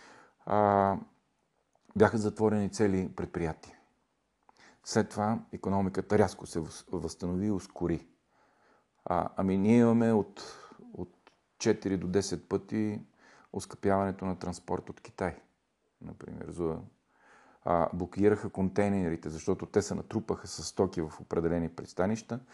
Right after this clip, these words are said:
А, имаше ги в Европа, нямаше ги в изходящите. И като се задвижи икономиката, ако щете, все още не може да бъде възстановен, а, нормалния път.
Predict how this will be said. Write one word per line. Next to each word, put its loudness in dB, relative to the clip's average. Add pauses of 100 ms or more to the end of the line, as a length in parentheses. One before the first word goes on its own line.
(360)
А, 0 (500)
имаше 2
ги 2
в -4
Европа, 4
нямаше 0
ги -2
в -2
изходящите. -2 (280)
И -4
като -2
се -2
задвижи 2
икономиката, 0
ако -4
щете, 0 (100)
все -2
още 2
не -2
може 0
да -2
бъде 2
възстановен, -2 (460)
а, -2
нормалния 2
път. -2